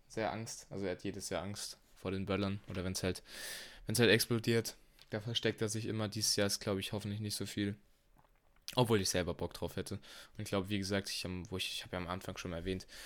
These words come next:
safe, das eine Pack, das ich ja noch hab, diese vier Böller, die schmeiß ich auch noch, weil nächstes Jahr funktionieren die safe nicht mehr. Deswegen, ja, benutze ich die dann lieber jetzt. Äh, <laughs> und jetzt schaut mich mein Kater ganz verwerflich an.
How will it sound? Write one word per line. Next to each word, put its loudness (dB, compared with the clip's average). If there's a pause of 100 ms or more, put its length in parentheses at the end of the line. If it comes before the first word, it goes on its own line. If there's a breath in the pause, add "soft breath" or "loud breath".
(140 loud breath)
safe, 6
das 4
eine 8
Pack, 6
das 4
ich 2
ja 0
noch -4
hab, -2
diese -4
vier 0
Böller, 2 (520 soft breath)
die -10
schmeiß 0
ich 0
auch 2
noch, -2
weil 6
nächstes 4
Jahr 4
funktionieren 0
die -2
safe 6
nicht -2
mehr. 0 (520 loud breath)
Deswegen, -2 (840)
ja, -6
benutze -4
ich -10
die -4
dann -4
lieber -4
jetzt. -4 (1080)
Äh, -8 (140)
<laughs> 8
und 10
jetzt 8
schaut 6
mich -2
mein 2
Kater 4
ganz -4
verwerflich 0
an. -2